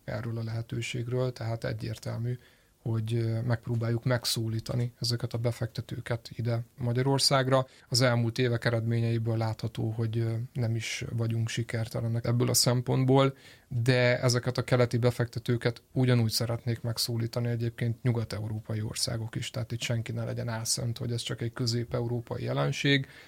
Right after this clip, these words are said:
A B Y D projektért, amelyik végül, ö, Szegeden talált otthonra, ugyanúgy versenyeztek nyugat-európai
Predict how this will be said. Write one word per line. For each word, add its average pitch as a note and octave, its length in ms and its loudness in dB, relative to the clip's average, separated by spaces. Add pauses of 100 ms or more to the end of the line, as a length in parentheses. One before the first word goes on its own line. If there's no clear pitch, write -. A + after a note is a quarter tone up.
(120)
A - 80 -2
B A#2+ 80 4
Y A#2+ 340 4
D A2 140 -8
projektért, C3+ 880 0
amelyik A2+ 360 0
végül, A#2 480 0 (200)
ö, B2+ 60 -6 (140)
Szegeden A#2 680 -2
talált A#2+ 400 -2
otthonra, C3+ 640 4 (640)
ugyanúgy A2+ 520 0 (100)
versenyeztek A#2 800 -2
nyugat-európai A2+ 1000 -6